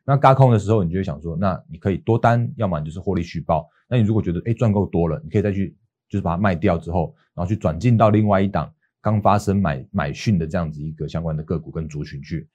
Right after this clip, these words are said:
哦，个股去啦，因为族群要买好几档，那买个股去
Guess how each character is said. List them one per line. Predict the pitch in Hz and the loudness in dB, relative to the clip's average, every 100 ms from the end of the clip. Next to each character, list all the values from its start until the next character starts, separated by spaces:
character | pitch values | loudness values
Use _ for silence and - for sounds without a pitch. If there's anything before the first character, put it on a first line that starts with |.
| _ | _
哦， | - 85 | -18 -2
个 | 120 | 2
股 | 101 73 | 2 -2
去 | - | -8
啦， | 78 71 | -10 -6
因 | 98 | -4
为 | 98 | -4
族 | - 101 | -4 -4
群 | 92 | -2
要 | 98 | -2
买 | 80 | -2
好 | 78 | -6
几 | 78 | -8
档， | 78 76 | -8 -10
那 | - 92 | -6 -8
买 | 80 78 - | -6 -8 2
个 | 143 | 4
股 | 107 71 | 4 2
去 | 76 85 78 | -8 -6 -8